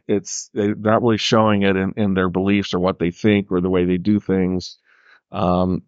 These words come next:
and it can be very disappointing at times when you, I, I s-,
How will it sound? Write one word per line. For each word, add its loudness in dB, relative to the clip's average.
and 2
it 0
can 2
be 4
very 2
disappointing -2
at -4
times -2
when 0
you, 0
I, 0
I 0
s-, -8